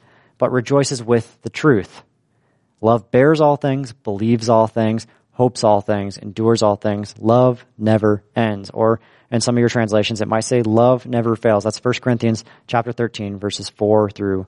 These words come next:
seven. Love is written about all around, all around the New Testament. Gosh, God wanted us to learn so many lessons about love.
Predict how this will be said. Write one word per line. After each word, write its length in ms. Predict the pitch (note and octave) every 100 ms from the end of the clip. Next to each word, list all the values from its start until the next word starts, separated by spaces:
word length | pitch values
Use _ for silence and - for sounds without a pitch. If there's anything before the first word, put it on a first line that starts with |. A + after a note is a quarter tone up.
| _ -
seven. 360 | A2 G2+ F#2 - _ _ _ _ _ _ _ - - - - _ _ _ _ _ _ _ -
Love 260 | C#3 E3+ D3
is 80 |
written 160 | B2+ -
about 240 | B2 A#2+ -
all 360 | C#3+ C3+ C#3+ -
around, 400 | A#2+ A#2+ A#2 A2+
all 260 | - D3+
around 160 | C#3 A#2+
the 60 |
New 120 | A2 G#2
Testament. 460 | A2+ - F#2+ -
Gosh, 380 | - A#2 G2+ -
God 260 | - B2 B2
wanted 260 | C3 B2+
us 140 | A#2+ -
to 80 |
learn 280 | G#2+ A#2+ A2+
so 180 | - B2
many 160 | C3 A#2+
lessons 340 | A#2 - G2
about 220 | G2+ G2
love. 340 | G2+ F#2+ F2+